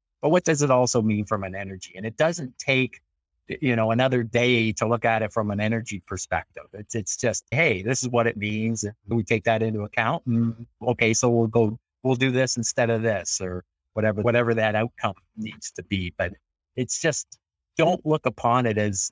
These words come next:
as, "Oh, this is gonna be just another thing to do," because ultimately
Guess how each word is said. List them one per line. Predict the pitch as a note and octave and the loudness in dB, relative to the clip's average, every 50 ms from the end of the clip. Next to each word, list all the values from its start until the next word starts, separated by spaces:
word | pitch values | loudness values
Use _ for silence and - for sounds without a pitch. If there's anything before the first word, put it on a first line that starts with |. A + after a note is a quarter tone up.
| - | -2
as, | B2 A2 G#2 G#2 G2+ G2 G2 F#2+ F#2+ - - - _ - | -2 0 0 0 -2 -4 -6 -8 -10 -10 -12 -10 _ -2
"Oh, | C#3 A#2 G#2+ G2 F#2 F2+ - _ _ _ - | 0 0 0 -2 -4 -8 -14 _ _ _ -2
this | A#2+ A#2 - - | -2 0 0 -2
is | A#2 - | -2 -2
gonna | - B2 G#2+ G2+ G2 | 0 0 0 0 -2
be | F2 G#2 G2 G2 F#2+ G2 F#2+ F2+ E2+ - | -4 -4 -6 -6 -6 -8 -10 -12 -6 -2
just | A#2+ A#2 A#2 A#2 - - | 0 0 0 0 -2 -4
another | G#2+ G#2+ G#2 G#2 G#2+ G2+ G2+ G2 F#2 - | -4 -2 -2 -2 -2 -2 -4 -6 -6 -4
thing | - G#2+ G2 F#2+ F#2+ F#2 F2 - | -4 -4 -4 -4 -6 -8 -8 -10
to | - F#2 | -12 -14
do," | F2 - F#2+ F#2 - - - _ | -10 -8 -8 -8 -8 -10 -14 _
because | - G#2 - - G#2 G2 - | -10 -6 -2 -2 -2 -2 -2
ultimately | - B2 C3 D3 - D3 C3 A#2+ A2+ A#2 A#2 G#2+ G#2 | -2 -2 -2 0 0 0 2 0 0 0 0 -2 -2